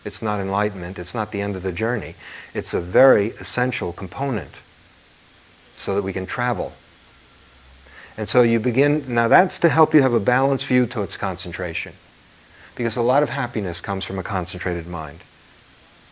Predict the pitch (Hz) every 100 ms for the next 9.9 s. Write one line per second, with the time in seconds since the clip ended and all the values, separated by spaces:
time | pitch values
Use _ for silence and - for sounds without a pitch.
0 | - 120 131 143 139 127 120 120 110 113
1 | 107 131 131 127 107 101 101 107 92 90
2 | - - - 139 160 170 160 113 131 123
3 | 120 113 113 113 113 113 98 98 123 123
4 | - 117 117 104 110 107 110 107 90 78
5 | 76 - - - 104 - 120 104 - 104
6 | 110 104 107 104 95 104 92 87 80 58
7 | - - - - - - - 104 107 95
8 | 107 107 - 104 - 104 101 110 123 110
9 | 92 85 82 - 85 73 67 -